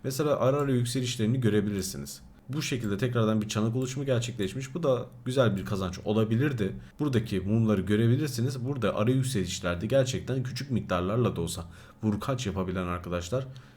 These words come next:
ve trend takibi yapabilen arkadaşlar oldukça güzel kazanmıştır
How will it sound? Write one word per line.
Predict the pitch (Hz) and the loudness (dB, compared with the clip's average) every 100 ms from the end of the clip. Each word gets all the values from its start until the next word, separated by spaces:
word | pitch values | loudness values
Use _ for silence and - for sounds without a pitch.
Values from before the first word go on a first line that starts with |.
| - | -6
ve | 110 | -6
trend | - 120 123 | 0 0 2
takibi | 104 87 87 | 0 0 -2
yapabilen | 90 95 92 90 95 90 | -2 -2 -2 -2 -2 -2
arkadaşlar | 90 90 90 - 127 | -2 -2 -4 -2 -2
oldukça | 120 104 107 | 0 -2 -2
güzel | 92 90 87 | -4 -2 -4
kazanmıştır | 85 95 92 95 107 - 151 | -4 -4 -2 -2 -4 -4 -6